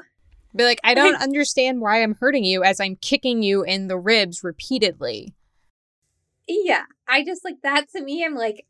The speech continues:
Speaker 2: "I just don't under-, I don't understand." Or, like, "That doesn't involve me." You know, like, it's so crazy. It's just so crazy to me. And, you know, we, I was, like,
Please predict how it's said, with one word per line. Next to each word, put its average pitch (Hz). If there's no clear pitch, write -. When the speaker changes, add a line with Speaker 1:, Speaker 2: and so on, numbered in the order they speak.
Speaker 2:
"I 247
just 254
don't 254
under-, 247
I 226
don't 208
understand." 196
Or, 233
like, 233
"That 202
doesn't 214
involve 170
me." 190
You 226
know, 190
like, 190
it's 262
so 302
crazy. 214
It's 233
just 285
so 233
crazy 196
to 190
me. 175
And, 240
you 311
know, 262
we, 269
I 220
was, 247
like, 180